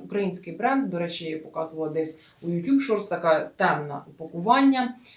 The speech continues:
Vitamin Club, здається, бренд, е, має назву. Він там був більше спрямований на фіто, такий догляд, будемо так казати. Е, він на травках, він мало пінився. Він мені не дуже сподобався, я не фанат,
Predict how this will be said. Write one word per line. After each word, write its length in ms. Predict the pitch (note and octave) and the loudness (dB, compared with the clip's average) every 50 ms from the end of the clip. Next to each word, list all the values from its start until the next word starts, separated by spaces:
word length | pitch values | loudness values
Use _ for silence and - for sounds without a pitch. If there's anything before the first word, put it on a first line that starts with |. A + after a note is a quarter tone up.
| _ | _
Vitamin 420 | F#3 G3+ G3+ G#3+ A3 A#3 A#3 - - | -2 2 4 4 4 4 2 0 0
Club, 240 | F3 D3 - - D3+ | -2 -2 -2 -2 -4
здається, 500 | - D#3 C#3+ D3+ D3 C#3+ - - D#3+ D#3 | -4 -2 -2 -2 -2 -4 -4 -8 -6 -4
бренд, 320 | F3 G#3 B3 C4 C4+ - - - - - - - _ - | 0 0 0 0 -2 -4 -10 -14 -20 -20 -20 -20 _ -6
е, 280 | - F3+ F3+ F3+ F3+ | -4 -2 0 0 2
має 300 | F#3 F#3 F#3 F3+ F3+ F3+ | 2 4 4 4 2 2
назву. 720 | F3+ F3+ F3 F3 F3 E3+ - - E3 E3+ F3 E3+ E3+ E3+ E3 | 0 0 0 -2 -2 -2 -4 -6 -8 -6 -4 -2 -2 0 -2
Він 320 | E3 F3+ A3+ B3 B3 - | 0 0 0 0 0 0
там 220 | A3 G#3 G3+ F#3 | 0 2 2 2
був 160 | F3 G3+ G3+ F3+ | 0 -2 -4 -4
більше 240 | F3 F#3+ F#3+ - | -2 -4 -4 -4
спрямований 920 | - - - F#3+ F3+ F3+ F3+ F3+ F#3 F#3+ G3 G3 F#3 F#3 F#3 F3+ F3 F3 E3+ | -6 -4 -2 0 0 0 0 0 2 2 2 2 2 0 0 0 -2 -2 0
на 160 | F3+ F3+ F3+ | 0 0 -2
фіто, 520 | F3+ - - - - G3+ G3+ F#3+ F3+ D#3+ | -2 -4 -8 -6 -6 -4 -4 -4 -6 -8
такий 340 | D3+ C3+ D3+ C#3 C#3 D3 D3+ | -8 -8 -8 -10 -10 -10 -10
догляд, 520 | C#3 C#3 D#3+ A3+ C#4 C#4 - F#3 E3 D3+ D#3+ | -8 -2 2 2 4 4 4 2 0 -2 -4
будемо 160 | D#3 D3+ C#3+ | -6 -8 -8
так 200 | D3 D3 - - | -8 -10 -10 -10
казати. 460 | - F3+ G3 E3+ F3+ E3+ D#3+ - - - - - - - - - - - - | -6 -2 -2 0 0 0 -2 -4 -8 -12 -16 -16 -16 -16 -16 -18 -20 -12 -6
Е, 220 | - E3 E3 E3 | -6 -4 -4 0
він 180 | E3+ F3+ F3 E3+ | 0 0 2 2
на 120 | E3+ E3 | 0 -2
травках, 720 | E3 - G#3 A3 B3 C4+ C4+ C4+ C4+ - - G#3 G3 G3 F#3 | -2 0 2 4 6 8 8 6 6 6 4 2 2 2 0
він 300 | F3+ F#3 F3+ F3 E3+ E3 | -2 0 0 0 0 0
мало 340 | E3 E3 E3 E3 D#3 D#3+ D#3+ | 0 2 2 2 2 0 -2
пінився. 760 | D#3 - A#3+ C4+ C#4 C4 A#3 A3 A3 - - G3 F#3 F#3 F#3 F#3+ - | -4 -4 4 6 8 8 8 6 4 2 0 0 0 0 -2 -4 -4
Він 240 | F#3+ F#3+ A#3+ B3+ B3 | -2 -2 0 2 4
мені 200 | A#3 A3+ A3+ A3 | 4 4 4 4
не 160 | A3 A3+ G#3+ | 4 4 2
дуже 220 | G3 G3 F3 E3+ E3+ | 2 0 -2 -2 -4
сподобався, 680 | - - F#3 F#3+ A#3 C4 A3 G#3+ G3 F#3 - - E3+ | -4 -4 -4 -2 0 2 2 2 4 2 2 0 0
я 240 | E3+ E3+ F#3 F#3 F#3+ | 0 2 2 4 4
не 140 | F#3+ F#3+ | 2 2
фанат, 520 | F#3+ - - G#3+ G#3+ G#3+ G3+ F3+ D3+ C#3+ | 0 0 0 0 2 2 2 2 2 0